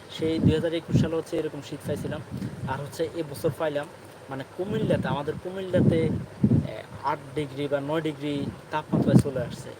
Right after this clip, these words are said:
এতটা পরিমাণে শীত পড়ছে। আবার এই যে গরম, এই গরমগুলো হচ্ছে একটা সময় আরব দেশে পড়তো, যে শুনতাম যে,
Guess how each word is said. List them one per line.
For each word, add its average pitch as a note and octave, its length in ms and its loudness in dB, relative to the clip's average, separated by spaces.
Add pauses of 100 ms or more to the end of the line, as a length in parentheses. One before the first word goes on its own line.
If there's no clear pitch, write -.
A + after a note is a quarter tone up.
(200)
এতটা D#3 540 -2
পরিমাণে D#3 340 -2 (100)
শীত D3 120 -8 (100)
পড়ছে। B2+ 300 -8 (340)
আবার D3+ 200 0
এই D#3 80 4
যে E3 100 2
গরম, D#3+ 360 2 (360)
এই D#3+ 120 -2
গরমগুলো E3+ 480 4
হচ্ছে F3+ 220 -2
একটা D#3+ 120 -4
সময় D#3+ 260 -4
আরব D#3+ 200 -2
দেশে D3+ 280 -2
পড়তো, E3 360 -2 (500)
যে C3+ 100 4 (220)
শুনতাম D#3+ 400 -2
যে, C#3 140 0